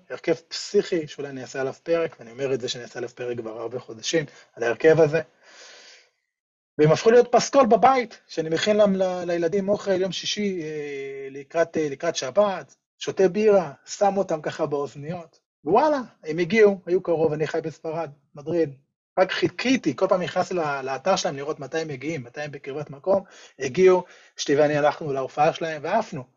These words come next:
ושהם, ושהם הופיעו, הרגשנו ש-, ש-,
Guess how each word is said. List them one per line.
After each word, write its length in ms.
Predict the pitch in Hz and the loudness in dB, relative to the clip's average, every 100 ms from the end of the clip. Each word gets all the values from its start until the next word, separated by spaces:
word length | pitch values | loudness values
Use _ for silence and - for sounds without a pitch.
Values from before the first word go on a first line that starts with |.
| _ _ _ 143 | _ _ _ 0
ושהם, 360 | 139 143 131 - | 2 2 0 -2
ושהם 340 | 123 - 135 135 | 0 4 4 2
הופיעו, 680 | - - 277 285 202 220 - _ _ _ _ _ - | -4 0 4 8 8 6 -2 _ _ _ _ _ -6
הרגשנו 380 | 135 175 185 190 | 2 2 2 0
ש-, 120 | 165 - | 0 0
ש-, 160 | - | -2